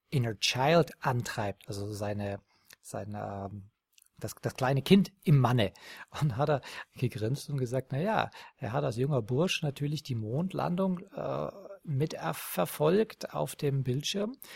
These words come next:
Und seitdem war das für ihn ein Traum. Und den möchte er sich nicht nur verwirklichen, sondern auch für andere Menschen.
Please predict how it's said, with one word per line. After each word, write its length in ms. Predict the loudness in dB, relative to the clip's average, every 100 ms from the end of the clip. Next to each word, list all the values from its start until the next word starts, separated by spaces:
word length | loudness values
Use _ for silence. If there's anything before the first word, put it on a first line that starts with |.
| -18 -10
Und 120 | -8
seitdem 720 | -6 -6 -6 -4 0 2 2 0
war 220 | -4 -4
das 220 | -4 -4
für 120 | -4
ihn 220 | -2 -2
ein 200 | 0 -2
Traum. 420 | -2 2 2 2 0
Und 200 | -4 -4
den 360 | -2 -2 -4 _ _
möchte 260 | -4 -2 -2
er 40 |
sich 640 | -4 -8 -8 -2 2 2 2
nicht 220 | 0 0
nur 100 | -2
verwirklichen, 760 | 0 -2 0 -2 -4 -4 -4 -4 -10 -20
sondern 400 | -6 -2 0 0
auch 320 | 0 0 -2 -14 -20 _
für 340 | -6 -4 -4
andere 540 | -4 -4 -4 -4 -4 -8 _ _ _ _
Menschen. 720 | -8 -4 -2 -2 -2 -4